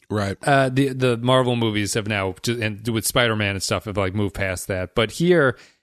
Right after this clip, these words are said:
Speaker 2: it felt a little bit old to have, like, a true origin story where you see a young guy grow into something else and you see how everyone comes together instead of meeting right in the middle and knowing the setup for it and then advancing from that point on.
Speaker 1: How would,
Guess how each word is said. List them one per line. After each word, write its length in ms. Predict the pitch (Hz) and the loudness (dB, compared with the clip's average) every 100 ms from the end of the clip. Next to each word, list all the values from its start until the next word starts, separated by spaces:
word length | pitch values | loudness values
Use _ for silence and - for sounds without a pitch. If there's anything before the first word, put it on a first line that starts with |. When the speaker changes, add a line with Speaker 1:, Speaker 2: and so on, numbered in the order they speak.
| - | -4
Speaker 2:
it 100 | 147 | 0
felt 240 | - 247 | 2 2
a 20 | 254 | 4
little 180 | 240 | 4
bit 140 | 220 196 | 4 4
old 360 | 196 196 113 107 | 4 4 2 0
to 100 | 131 | -2
have, 120 | 147 | 2
like, 180 | 135 131 | 2 0
a 40 | |
true 340 | - - 156 | -2 2 4
origin 480 | 147 131 135 127 113 | 4 4 4 4 0
story 360 | 101 - 101 95 | -6 -2 -2 0
where 140 | 101 | -2
you 100 | 107 | -2
see 280 | 107 143 127 | -2 0 2
a 40 | 123 | 2
young 380 | 123 127 123 107 | 2 0 -2 -4
guy 380 | 110 110 98 | -2 0 0
grow 340 | 95 107 110 104 | -2 0 2 2
into 160 | 101 | -2
something 340 | 98 117 98 107 | -2 -4 -4 -2
else 280 | 104 98 117 | -2 -2 -4
and 100 | 107 | -4
you 60 | |
see 160 | 95 123 | 0 0
how 160 | 123 | 0
everyone 340 | 120 120 120 113 | -2 -2 -2 -2
comes 240 | 113 104 | -4 -4
together 400 | 117 110 107 101 | -4 -2 -2 -2
instead 300 | 98 - 110 | -4 -4 -4
of 100 | 95 | -4
meeting 380 | 113 117 110 101 | -2 0 -2 0
right 180 | 101 101 | 0 0
in 80 | 101 | -2
the 80 | |
middle 240 | 104 104 98 | -2 0 -2
and 140 | 98 | 0
knowing 300 | 107 107 101 | 0 0 -2
the 60 | 95 | -4
setup 380 | - 104 98 - | -2 0 -2 -4
for 240 | 101 92 | -2 -2
it 80 | 92 | -2
and 140 | 95 | -4
then 120 | 92 | -6
advancing 520 | 95 90 95 95 - 90 | -6 -6 -6 -6 -8 -8
from 140 | 101 | -6
that 180 | 92 - | -6 -6
point 200 | 98 95 | -4 -4
on. 220 | 95 92 _ _ _ _ _ - 123 | -4 -6 _ _ _ _ _ -10 -6
Speaker 1:
How 240 | 170 170 | 2 4
would, 160 | 202 | 4